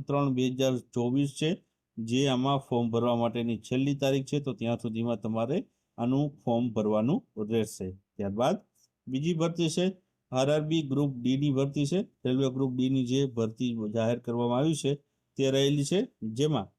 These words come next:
જગ્યાની આપણે વાત કરીએ તો તેમાં કુલ જગ્યા બત્રીસ હજાર છે. તો ટોટલ તમે જોયું તે મુજબ જે છે પોસ્ટમાં એકવીસ હજાર અને આમાં બત્રીસ હજાર પ્લસ, બત્રીસ હજાર અને આમાં એકવીસ હજાર પ્લસ એટલે કે પચાસ હજાર પ્લસ જગ્યાઓ જોવા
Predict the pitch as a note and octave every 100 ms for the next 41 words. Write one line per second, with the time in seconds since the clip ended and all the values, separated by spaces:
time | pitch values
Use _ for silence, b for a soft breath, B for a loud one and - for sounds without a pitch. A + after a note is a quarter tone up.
0 | - A#2+ C#3+ E3 E3 E3 D#3 D3+ D3 D3
1 | - D3+ A#2+ A#2+ A#2+ C3+ C#3+ C3 - D#3
2 | D3+ B2+ C3+ C3+ B2 A#2+ - D3+ C#3+ D3
3 | C#3+ C#3+ C#3+ B3+ - _ _ _ B2 A#2+
4 | C#3 C#3+ D#3 D3 D3+ D3 C3 D#3 D3 C#3+
5 | C#3 C#3+ D3 - _ _ - B2+ C3 B2+
6 | C3+ - C#3 C#3 D#3 D3 C#3 C#3 E3+ D3
7 | C3 A#2+ C3 C3 B2 B2 A#2+ B2 A#2+ A#2+
8 | C#3 C3 B2+ B2+ B2+ A#2+ C3+ C#3 - -
9 | B2+ C3 D3+ C#3 C3+ C3 C3+ A#2 B2 B2
10 | A#2 A#2 B2+ B2 B2 A#2 A2+ C#3 D3 A#2+
11 | A#2+ B2 E3+ E3+ B2+ B2+ C#3 A2 C#3+ C3
12 | - C3 B2+ B2 A#2 A#2+ A#2 A2 A2 B2+